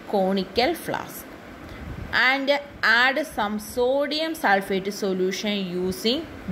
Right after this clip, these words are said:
dropper to the conical flask. Then the conical flask is closed using cork and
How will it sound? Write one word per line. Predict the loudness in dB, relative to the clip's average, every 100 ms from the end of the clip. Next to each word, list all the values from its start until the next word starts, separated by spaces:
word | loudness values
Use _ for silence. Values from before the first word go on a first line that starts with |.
| 4
dropper | 6 8 6 6 4 4 0
to | 0
the | 4 2 2 -6 -10 -16 -20 -20 -20 -10 -2
conical | 0 0 -2 -2 -4
flask. | -4 -6 -6 -12 -18 -20 -20 -18 -18 -18 -16 -16 -14 0
Then | 6 6 6 0 -8 -18 -20 -20 -20 -20 -20 -20 -20 -20 -20 -20 -20 -20 -20 -18 -18 -18 -18 -18 -16 -18 -18 -18 -16 -18 -16 -16 -16 -16 -16 -16 -16 -16 -14 -14 -10 -6
the |
conical | 2 4 6 4 2 2 2
flask | 2 2 2 -2
is | -6 -8 -8 -2
closed | 0 0 -2 -4
using | -4 -2 0 0 0 0 0 -2 -10 -18 -18 -18 -18 -18 -18 -18 -18 -18 -18 -16 0
cork | 4 6 6 2 -8 -2
and | 0 0 0 0